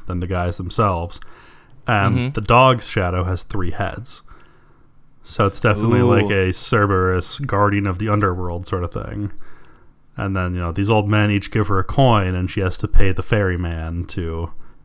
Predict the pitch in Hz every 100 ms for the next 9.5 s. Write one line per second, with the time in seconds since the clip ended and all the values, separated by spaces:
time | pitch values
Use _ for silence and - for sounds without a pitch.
0 | - - 110 104 98 98 92 87 87 -
1 | 110 98 90 - - 87 87 87 85 95
2 | 90 85 85 - - - - _ - -
3 | 139 - - - - - - 95 - 85
4 | 80 - 92 95 - - - - - -
5 | - - - - - - 127 151 151 135
6 | 123 - 160 156 127 - 131 131 123 107
7 | 127 107 123 127 120 123 131 147 123 117
8 | 117 135 113 123 127 147 143 135 - 127
9 | 123 123 - 101 -